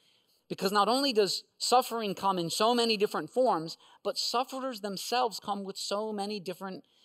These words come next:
kinds of temperaments and spiritual conditions." And so he says, "The Bible forbids us to use a single template for handling pain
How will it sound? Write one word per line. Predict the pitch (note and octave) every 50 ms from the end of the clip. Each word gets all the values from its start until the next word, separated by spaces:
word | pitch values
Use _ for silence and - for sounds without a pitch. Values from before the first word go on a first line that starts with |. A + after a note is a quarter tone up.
| _ -
kinds | - D#3 D#3+ D#3+ E3+ E3+ F3+
of | F3+ - -
temperaments | - A3+ A#3 A#3+ - G3 F3 D#3+ D#3 D3+ E3 E3 - -
and | F3 E3+ D#3+
spiritual | - - - E3 E3 D#3+ D#3+ D#3 - F3 E3+
conditions." | D#3+ - F3+ F3 E3+ G3+ A3 A3 - - A2+ G2+ - - - - _ - - -
And | D#3 D#3+
so | F3+ G#3+ A3+
he | A#3+ G#3
says, | - F#3 E3+ E3+ C3+
"The | - F3
Bible | C#3+ E3+ F3 G#3+ A3+ A3 A3 A3+
forbids | - - - F#3 E3 D3+ G3 B3+ C#4 A3+ E3+ C#3
us | C#3 C3+ D3+ D#3+ - - - - - - - - -
to | - G3+
use | F3+ D#3+ F3+ A3 B3 B3+ A3 - -
a | G3 F3 E3+
single | - - - G#3+ A#3 B3+ C4 B3+ B3+ B3 A3 - _ _ _ _ -
template | - A3+ C4 C4+ B3+ - D3+ C3 A#2 C#3+ - - - _ _ _ _ _ _ _
for | - - - F#3+ F#3 F#3 F#3 F#3 F#3 F#3 - - - -
handling | A3+ B3 C4 C4+ B3 F#3+ F3 D3+ D#3 D#3 D#3+ E3+ E3+
pain | - - - A3+ A#3 A#3 A3 F3+ D3+ D3 D3+ E3+ F3